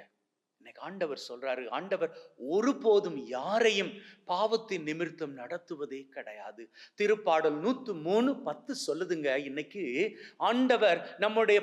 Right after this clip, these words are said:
பாவங்களின் நிமித்தம் நம்மை நடத்துவதே கிடையாது. அப்போ ஆண்டவரே நம்மை, நம்முடைய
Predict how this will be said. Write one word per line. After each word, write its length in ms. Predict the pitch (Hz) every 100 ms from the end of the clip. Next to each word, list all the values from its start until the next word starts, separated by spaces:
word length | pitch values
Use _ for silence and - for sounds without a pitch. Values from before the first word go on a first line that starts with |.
| 208
பாவங்களின் 720 | 220 285 302 277 262 247 208
நிமித்தம் 560 | 185 233 302 - 339 320
நம்மை 320 | 151 139 135
நடத்துவதே 720 | 113 110 135 _ 123 117 120 123
கிடையாது. 400 | - - 67 - _ _ _ _ _ _
அப்போ 280 | _ _ 165 185 - - -
ஆண்டவரே 600 | 147 220 233 233 240 254 294
நம்மை, 340 | 233 208 208 165 - -
நம்முடைய 320 | 180 180